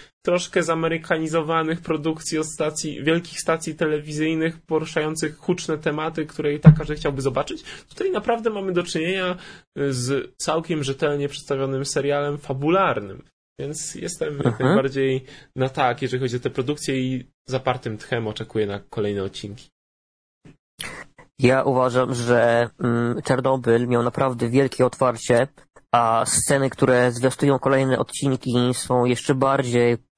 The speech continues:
Speaker 2: e, klimatyczne. Więc naprawdę, jeżeli chodzi o, o moje oczekiwania, to po tym odcinku one tylko wzrosły, ale widząc zwiastuny, mam nadzieję, że serial utrzyma poziom, bo to jest tylko pięć odcinków,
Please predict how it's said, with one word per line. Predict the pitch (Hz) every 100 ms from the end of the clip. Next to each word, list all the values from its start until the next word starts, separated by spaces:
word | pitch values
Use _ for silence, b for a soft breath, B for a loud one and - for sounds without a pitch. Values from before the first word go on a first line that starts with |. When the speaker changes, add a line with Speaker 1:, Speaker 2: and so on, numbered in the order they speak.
| -
Speaker 2:
e, | - 131
klimatyczne. | - 143 131 120 143 131 113 107 - B B B
Więc | - 123 123 123 -
naprawdę, | 139 143 139 123 120
jeżeli | 117 127 127
chodzi | 151 147 143 127 131 -
o, | - -
o | 127 123 123 123 -
moje | - 143 127
oczekiwania, | 131 135 131 135 127 127 127 117 117 127 _
to | -
po | 131
tym | - 143
odcinku | 131 - 143 - 123
one | 123
tylko | - 151 143
wzrosły, | 127 135 127 - 131 - b b
ale | - 127 131 - _ _ - - - _ - 180 143
widząc | 147 147 139 -
zwiastuny, | 135 127 135 - 160 143 131
mam | 143 143 135
nadzieję, | 135 139 139 131
że | 123 127 123 123 -
serial | 143 131 -
utrzyma | - 160 143
poziom, | 135 123 135
bo | 131
to |
jest | 135 -
tylko | 208 -
pięć | - 196
odcinków, | - - 180 - 107